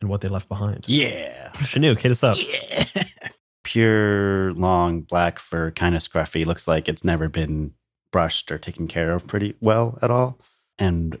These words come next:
Speaker 2: my ears are like the Scottish fold ears, kinda tiny and stubs. And it looks like, uh, my tail was, like,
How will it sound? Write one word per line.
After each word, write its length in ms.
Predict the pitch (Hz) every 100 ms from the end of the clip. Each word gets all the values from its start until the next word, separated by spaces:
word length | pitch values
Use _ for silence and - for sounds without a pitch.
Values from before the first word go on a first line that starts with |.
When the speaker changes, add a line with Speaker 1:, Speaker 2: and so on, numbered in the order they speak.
| -
Speaker 2:
my 160 | 90 82
ears 380 | 101 101 104 92
are 100 | 87
like 240 | 85 80 _ _
the 80 | 85
Scottish 500 | - 95 85 85 -
fold 380 | - 87 92 90
ears, 540 | 104 110 120 120 - _ _ _ _ _ -
kinda 240 | 82 80
tiny 300 | 85 85 85
and 80 | 80
stubs. 440 | - 82 87 - _ _ _ _ _ _ -
And 460 | 90 87 85 85 - _ _
it 80 | 104
looks 220 | 101 -
like, 340 | 107 98 - - _ -
uh, 200 | 87 82
my 200 | 85 85
tail 600 | - 95 87 82 80 - -
was, 160 | 95
like, 260 | 82 82